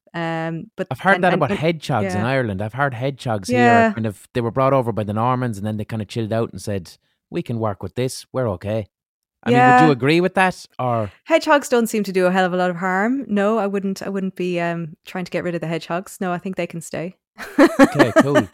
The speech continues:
Speaker 1: <laughs> It's, but it's
Speaker 2: Um,
Speaker 1: weird, isn't it, that we're having this conversation about what are the good animals and the good plants and what are the bad animals and the bad plants.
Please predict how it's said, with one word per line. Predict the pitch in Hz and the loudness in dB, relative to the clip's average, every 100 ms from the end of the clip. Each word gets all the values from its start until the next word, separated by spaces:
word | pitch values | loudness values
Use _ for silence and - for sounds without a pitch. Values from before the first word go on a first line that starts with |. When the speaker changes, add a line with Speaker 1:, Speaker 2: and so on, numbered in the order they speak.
| - | -2
Speaker 1:
<laughs> | - | 2
It's, | 277 - | 2 2
but | 147 | 4
it's | 285 | 4
Speaker 2:
Um, | 254 | 6
Speaker 1:
weird, | 294 320 269 | 6 6 6
isn't | 277 | 6
it, | 269 | 4
that | 226 | 6
we're | 208 | 6
having | 233 233 | 6 6
this | 208 - | 2 2
conversation | 214 196 202 202 - 208 | 2 4 2 2 2 -2
about | 160 - | -2 -2
what | 226 | 0
are | 226 | 0
the | 190 | -2
good | 165 202 | 0 2
animals | 196 190 180 175 175 | 4 2 0 -4 -4
and | 170 | -2
the | |
good | 202 196 | 0 0
plants | - 180 170 - | 0 0 0 -6
and | 175 | -6
what | 196 | -4
are | 196 | -4
the | 170 | -4
bad | - 175 185 190 | 0 2 4 2
animals | 180 165 165 165 | 0 -4 -6 -6
and | 156 | -4
the | |
bad | 160 170 170 | 2 2 0
plants. | 180 165 - - | -2 -4 -6 -14